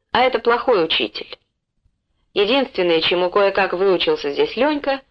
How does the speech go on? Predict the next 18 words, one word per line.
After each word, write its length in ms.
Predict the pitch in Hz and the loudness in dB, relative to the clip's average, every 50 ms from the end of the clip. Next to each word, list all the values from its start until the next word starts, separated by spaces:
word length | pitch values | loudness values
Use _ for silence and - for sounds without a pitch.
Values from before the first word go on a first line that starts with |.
| _ _ _ _ _ _ _ - | _ _ _ _ _ _ _ -2
это 500 | 180 226 233 - - 220 214 214 - - - | -2 -2 0 0 0 0 0 -2 -4 -8 -6
воровству. 760 | 151 170 180 175 156 - - - _ - 131 135 110 - - _ - _ _ _ _ _ _ _ _ _ _ _ _ _ _ _ _ _ _ _ _ _ _ _ _ _ _ _ _ _ - _ _ _ _ _ _ _ _ _ _ _ _ _ _ _ _ _ _ _ _ _ _ _ _ _ | -4 -2 0 0 -2 -4 -6 -12 _ -10 -8 -6 -6 -6 -8 _ -20 _ _ _ _ _ _ _ _ _ _ _ _ _ _ _ _ _ _ _ _ _ _ _ _ _ _ _ _ _ -20 _ _ _ _ _ _ _ _ _ _ _ _ _ _ _ _ _ _ _ _ _ _ _ _ _
На 160 | - 240 262 | 0 2 2
третий 440 | 262 311 320 370 381 370 - - 311 | 4 4 6 6 6 4 2 2 0
или 240 | - - 254 254 247 | 2 2 4 4 4
на 140 | 240 247 233 | 4 4 2
четвёртый 600 | - 247 - 254 294 349 370 - - 392 359 - | 0 -2 0 0 0 0 0 0 0 0 0 2
день 360 | - 202 220 240 254 254 254 | 2 2 4 4 4 2 0
по 160 | - - 202 | -2 -4 -4
прибытии 560 | - - 190 175 160 214 247 247 - 196 170 | 0 0 0 2 2 2 0 0 0 0 0
на 160 | 160 160 147 147 | 2 2 0 0
ферму 500 | - - 240 311 339 311 294 302 302 294 - - _ _ _ _ _ _ _ _ | 0 2 2 4 4 2 0 0 -2 -4 -8 -16 _ _ _ _ _ _ _ _
он 280 | - - 349 370 370 330 | 0 2 4 4 2 2
зашёл 440 | - 240 240 - - 302 330 339 285 | 2 0 0 0 0 0 0 2 2
зачем-то 480 | 247 220 220 - 302 311 294 - 240 | 2 2 2 0 0 -2 0 0 -2
в 60 | 226 - | -2 0
школьную 600 | - - - 277 302 294 277 269 269 269 262 262 | -4 -2 0 0 0 2 2 2 0 0 0 -2
кузницу. 840 | - - 180 165 139 - - - - - - - - - - - | -2 0 0 0 0 0 -4 -10 -12 -14 -12 -12 -12 -12 -12 -16